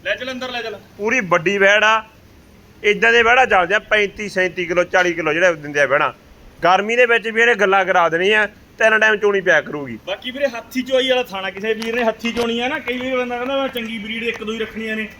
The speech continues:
Speaker 2: ਹੂੰ।
Speaker 1: ਮਸ਼ੀਨ ਨਹੀਂ ਲਾਉਣੀ, ਹੱਥੀ ਚੋਲੇ ਚਾਹੇ ਦੋਨੇ ਪਾਸੇ ਬਹਿ ਕੇ, ਐ ਪੂਰਾ ਵਧੀਆ ਸੋਹਣਾ ਥਣ ਲੱਗਿਆ, ਨੇੜ ਤੋਂ ਦਿਖਾ ਦਿਓ, ਗੈਪ ਦੇਖੋ
Speaker 2: ਤੇ
Speaker 1: ਥਣ।
Speaker 2: ਨਾੜਾਂ ਨੂੜਾਂ ਨਾਲ ਤਾਂ ਗੁੰਦੀ ਪਈ ਆ ਹਨਾ।
Speaker 1: ਹੂੰ, ਹੂੰ, ਹੂੰ।
Speaker 2: ਤੇ ਨਾਲ ਜਿਹੜੀ ਖੜੀ ਆ ਇਹਦੇ,
Speaker 1: ਇਹ ਵੀਰੇ ਪਲੂਣ ਬੱਚੀ ਆ, ਇਹ ਖੀਰੀ ਆ ਬੱਚੀ ਆ ਜੀ ਮੂੰਹੋਂ।
Speaker 2: ਖੀਰ-
Speaker 1: ਤੋਰ ਦੇ ਪੁੱਤ ਨੂੰ ਬਾਹਰ।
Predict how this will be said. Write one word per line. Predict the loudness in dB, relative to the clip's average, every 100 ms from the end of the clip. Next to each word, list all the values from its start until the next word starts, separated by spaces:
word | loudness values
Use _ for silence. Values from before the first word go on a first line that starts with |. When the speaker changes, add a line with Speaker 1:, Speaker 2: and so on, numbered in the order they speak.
| -16
Speaker 2:
ਹੂੰ। | -14
Speaker 1:
ਮਸ਼ੀਨ | -10 -8 -4
ਨਹੀਂ | -4 -4
ਲਾਉਣੀ, | -4 -4
ਹੱਥੀ | -4 -6 -8
ਚੋਲੇ | -6 -6
ਚਾਹੇ | -6 -6
ਦੋਨੇ | -6 -10
ਪਾਸੇ | -10 -12 -10
ਬਹਿ | -10
ਕੇ, | -12 -16 -20 -20 -8
ਐ | -6
ਪੂਰਾ | -6 -8 -4
ਵਧੀਆ | -4 -2
ਸੋਹਣਾ | -4 -2 -4
ਥਣ | -4 -6
ਲੱਗਿਆ, | -4 -4
ਨੇੜ | -4 -4
ਤੋਂ | -4
ਦਿਖਾ | -2
ਦਿਓ, | -2
ਗੈਪ | -2 -4 -4
ਦੇਖੋ | -8 -4
Speaker 2:
ਤੇ | -2 0
Speaker 1:
ਥਣ। |
Speaker 2:
ਨਾੜਾਂ | 2 2 2
ਨੂੜਾਂ | 0 -2 0
ਨਾਲ | 0
ਤਾਂ | -4
ਗੁੰਦੀ | -6 -2 -2
ਪਈ | -2 -4
ਆ | -4
ਹਨਾ। | -4
Speaker 1:
ਹੂੰ, | -6
ਹੂੰ, | -8
ਹੂੰ। | -14 -14 -18 -20 -20 -20 -2
Speaker 2:
ਤੇ | 2
ਨਾਲ | 4 4 2
ਜਿਹੜੀ | 0 -2
ਖੜੀ | 0 0
ਆ | 0
ਇਹਦੇ, | -2 -6 -12
Speaker 1:
ਇਹ | -10
ਵੀਰੇ | -8 -10
ਪਲੂਣ | -10 -12 -12
ਬੱਚੀ | -12 -12 -8
ਆ, | -8 -8 -14 -14
ਇਹ | -14
ਖੀਰੀ | -10 -10 -8 -8
ਆ |
ਬੱਚੀ | -10 -12 -14
ਆ | -14
ਜੀ | -12
ਮੂੰਹੋਂ। | -12 -14 -20 -20 -18
Speaker 2:
ਖੀਰ- | -8 -2 -2
Speaker 1:
ਤੋਰ | -2
ਦੇ | -12
ਪੁੱਤ | -14
ਨੂੰ | -14 -6
ਬਾਹਰ। | -4 -4